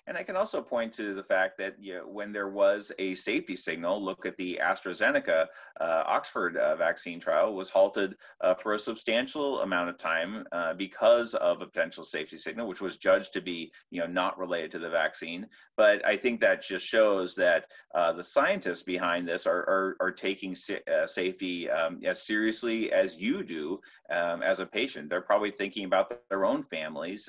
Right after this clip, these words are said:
and, uh, you know, themselves. And so, of course, they wanna create a safe product. And I think that was a, a good example of, you know, not, I think people will look at it as, as a negative, like, "Gosh, they're, they're hiding something because the, you know, the study was stopped for several weeks."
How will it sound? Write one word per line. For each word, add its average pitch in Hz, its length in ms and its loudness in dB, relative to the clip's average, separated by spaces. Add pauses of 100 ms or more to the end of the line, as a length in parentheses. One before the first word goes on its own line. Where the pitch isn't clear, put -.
and, 85 320 -4
uh, - 40 -8
you 87 220 -6
know, 85 100 -4
themselves. 85 800 0
And 92 240 -2
so, 92 300 4 (180)
of - 120 -14
course, 120 200 0
they 95 120 -2
wanna 87 200 0
create 82 260 -4
a 80 40 -4
safe 80 320 -6
product. 82 360 2
And 90 140 -6
I 87 120 -2
think - 180 -6
that 90 180 4
was 82 160 -6
a, 76 160 -4 (300)
a 92 80 2
good 98 180 0
example 87 720 0
of, 80 340 2
you 80 120 -10
know, 71 160 -2
not, 104 380 0 (340)
I - 40 -4
think 127 160 0
people 110 220 0
will 95 160 2
look 113 140 2
at 98 100 8
it 87 60 4
as, 87 140 -4
as - 180 -6
a 82 40 -10
negative, 104 380 2
like, 82 260 -4
"Gosh, 104 360 0
they're, 85 280 -8
they're 85 240 -4
hiding 110 320 2
something 85 360 -6
because 85 240 -10
the, 82 200 -8
you 85 120 -8
know, 80 60 -6
the - 40 -10
study 104 240 0
was 87 140 -4
stopped 113 280 2
for - 100 -14
several 92 300 -2
weeks." 98 300 -4